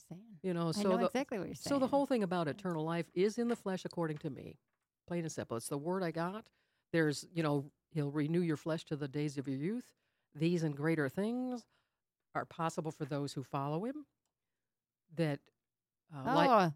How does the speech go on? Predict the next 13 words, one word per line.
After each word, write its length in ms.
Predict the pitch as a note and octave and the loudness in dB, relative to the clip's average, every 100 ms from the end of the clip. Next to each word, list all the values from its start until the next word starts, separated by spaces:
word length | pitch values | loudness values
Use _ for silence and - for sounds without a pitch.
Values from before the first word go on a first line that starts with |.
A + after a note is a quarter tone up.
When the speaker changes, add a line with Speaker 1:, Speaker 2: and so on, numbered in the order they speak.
| - _ _ - | -2 _ _ 0
Speaker 2:
like 220 | B3 C#4+ | 4 4
Speaker 1:
you 40 | C4 | 6
do? 280 | D4+ D#4 D#3 - | 6 4 2 0
Speaker 2:
<laughs> 680 | B2 - - A#3 - A3 G3 | 0 -2 -2 0 4 6 6
Speaker 1:
What 120 | A3 | 6
did 180 | F#4+ E4 | 6 6
you 140 | D4+ | 4
do? 340 | C4+ D4+ F#3 D3+ E3+ - | 4 0 0 -6 -14 -12
Speaker 2:
Yeah. 80 | D3+ - _ _ _ - | -14 -14 _ _ _ -6
Speaker 1:
Okay. 360 | C4 E4 E4 | 2 4 4
Speaker 2:
There 160 | F#3+ G3 | 4 2
you 100 | D3 | 2
go. 140 | C3 | -2